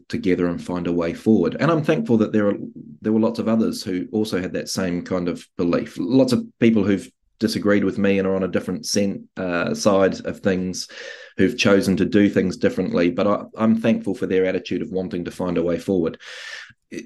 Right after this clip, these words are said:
it seems to me that the Lord Jesus, one of the, the few times he prayed for you and I specifically, uh, was the night before his death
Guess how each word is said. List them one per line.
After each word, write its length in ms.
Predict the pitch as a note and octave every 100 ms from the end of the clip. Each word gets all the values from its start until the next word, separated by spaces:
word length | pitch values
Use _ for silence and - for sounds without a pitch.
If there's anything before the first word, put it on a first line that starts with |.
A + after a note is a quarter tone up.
| -
it 200 | - A2+
seems 260 | C3+ A#2+ -
to 80 |
me 160 | A2+ A2
that 200 | G#2+ -
the 60 | G#2+
Lord 280 | A2 G#2
Jesus, 400 | - A2 G2 F#2
one 140 | G#2+ G2+
of 80 | F#2
the, 180 | F#2 -
the 80 | -
few 340 | - - B2 A#2
times 340 | A2+ G#2 F#2
he 180 | - A2+
prayed 580 | - - A2 F2+ E2+ E2+
for 140 | -
you 360 | F#2+ G2 G#2+ F#2+
and 100 | F#2
I 400 | F#2 F#2 F2 F2 -
specifically, 960 | - - - C3 - - - - - _ _ - - _ -
uh, 200 | F#2 F#2
was 160 | F#2+ -
the 80 |
night 220 | F#2+ G2+ -
before 300 | - G2+ F2
his 160 | F2
death 440 | - F#2+ G2 -